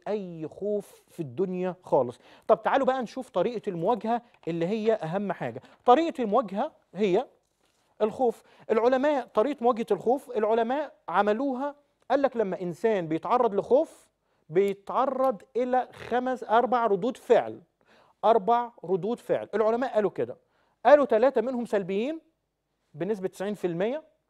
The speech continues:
إلى حالات ضئيلة جدًا، وواحد منهم هو اللي، آه، بنتعامل بيه بإيجابية.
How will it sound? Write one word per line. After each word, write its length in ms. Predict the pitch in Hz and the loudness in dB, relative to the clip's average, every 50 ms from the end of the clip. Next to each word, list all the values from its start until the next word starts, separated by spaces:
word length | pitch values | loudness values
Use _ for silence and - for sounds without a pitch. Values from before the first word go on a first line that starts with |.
| _ _ - | _ _ -4
إلى 120 | 175 185 | -2 -2
حالات 200 | - 180 180 208 | 0 0 0 0
ضئيلة 280 | 180 165 180 202 214 208 | -2 -2 -2 -2 -2 0
جدًا، 260 | 185 220 208 277 277 - - _ _ _ _ - | 0 0 0 -2 -2 -4 -6 _ _ _ _ -6
وواحد 500 | 156 165 202 269 302 262 - 226 196 165 | 0 4 6 6 6 4 2 -6 -8 -6
منهم 460 | 185 185 226 277 247 247 294 269 220 | -6 -4 -4 -4 -4 -4 -6 -6 -8
هو 300 | 165 143 226 247 240 240 | -2 0 0 2 4 4
اللي، 500 | 226 - 233 240 233 226 240 247 262 240 - _ _ _ _ _ _ _ _ - | 2 2 0 -4 -4 -6 -6 -6 -8 -10 -14 _ _ _ _ _ _ _ _ -4
آه، 180 | 170 170 170 170 | -2 0 0 0
بنتعامل 500 | 165 170 196 190 190 202 233 220 202 170 | 0 -2 -4 -2 -2 -4 -4 -4 -4 -4
بيه 140 | 185 220 | -4 -4
بإيجابية. 520 | 196 190 151 151 143 143 - 123 110 113 | -4 -4 -4 -2 -2 0 0 -2 -4 -6